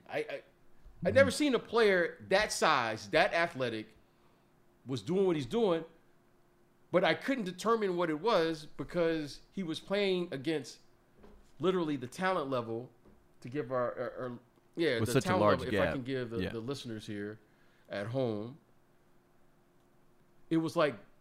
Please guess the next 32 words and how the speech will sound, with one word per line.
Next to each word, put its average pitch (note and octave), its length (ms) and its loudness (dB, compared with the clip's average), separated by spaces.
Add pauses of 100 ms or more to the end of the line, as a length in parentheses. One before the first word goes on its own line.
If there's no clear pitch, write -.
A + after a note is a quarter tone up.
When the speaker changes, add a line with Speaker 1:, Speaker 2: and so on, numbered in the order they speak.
(320)
Speaker 1:
middle G3 220 2
school. E2 260 -12 (1900)
Like E3 180 -2
middle G3+ 240 2
school A#2+ 260 -6
here C3+ 160 0
in B2 60 0
the A#2+ 60 -2
Speaker 2:
Mm-hmm. - 40 -8
Speaker 1:
States. - 440 -10 (680)
But G3+ 180 4
you B3 100 0
could E4 200 -8
see D4 600 2 (260)
there B3 120 8
was G3+ 160 2
something, D#3 560 0 (220)
but B3 180 2
you, A3+ 100 -2 (220)
you B3+ 140 2
had C4 140 2
to - 80 0
ask B3+ 180 4
yourself, F3+ 380 -2
"Why D#4 240 4
is C#4 100 -2
he D#4+ 180 2
playing F#3+ 600 0 (480)
in F#3+ 220 -2
this - 580 -2 (720)
division? B2+ 460 -6
Like, A2+ 300 -8